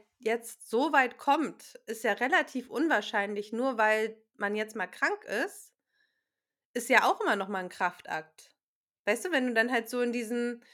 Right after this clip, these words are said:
du hast es jetzt beschrieben, du warst dann genervt von dir selbst.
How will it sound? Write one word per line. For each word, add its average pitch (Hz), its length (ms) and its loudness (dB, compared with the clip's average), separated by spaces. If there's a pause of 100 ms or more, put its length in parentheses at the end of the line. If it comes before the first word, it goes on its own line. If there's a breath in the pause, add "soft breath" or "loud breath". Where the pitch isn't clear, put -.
(120 soft breath)
du 240 100 0
hast 233 120 0
es 247 100 -2
jetzt 247 200 2
beschrieben, 247 420 -4
du 226 100 -4
warst 233 260 2
dann 233 220 -2 (300 loud breath)
genervt 220 380 0
von 233 140 -2
dir 196 160 0
selbst. 214 840 -2